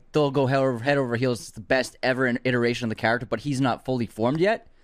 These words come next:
And he's clearly, like, figuring it out. And then, but they'll judge Ben Affleck for, like, also not being, like, fully formed anymore and, like, lost his way.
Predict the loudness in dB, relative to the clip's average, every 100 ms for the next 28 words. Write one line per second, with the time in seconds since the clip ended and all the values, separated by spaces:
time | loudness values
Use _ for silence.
0 | _ -20 _ _ _ -20 -20 -20 -20 -6
1 | -2 0 0 0 0 -2 -4 -2 0 2
2 | 0 0 -2 -2 0 0 2 2 2 0
3 | 0 0 -4 -8 -4 -2 2 2 2 -2
4 | -8 -2 0 0 0 -2 0 0 0 -2
5 | -2 -2 0 2 0 -2 -16 -20 -2 2
6 | 2 0 0 0 0 -2 -2 -2 -2 -2
7 | -2 -4 -20 -20 -8 -2 -2 0 -2 0
8 | -2 -2 0 2 0 -2 -6 -6 0 0
9 | 0 -4 -6 -2 0 0 -2